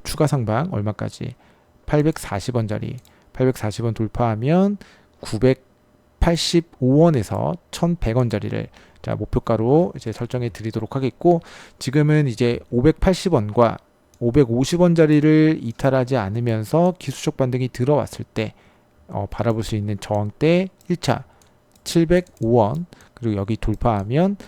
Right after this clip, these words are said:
팔백사십 원, 돌파하면 구백팔십 원에서 천백 원 캔들을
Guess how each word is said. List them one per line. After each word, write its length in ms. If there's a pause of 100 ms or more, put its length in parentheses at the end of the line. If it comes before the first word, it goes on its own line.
(260)
팔백사십 1160
원, 140 (420)
돌파하면 840
구백팔십 800
원에서 480 (120)
천백 460
원 140
캔들을 500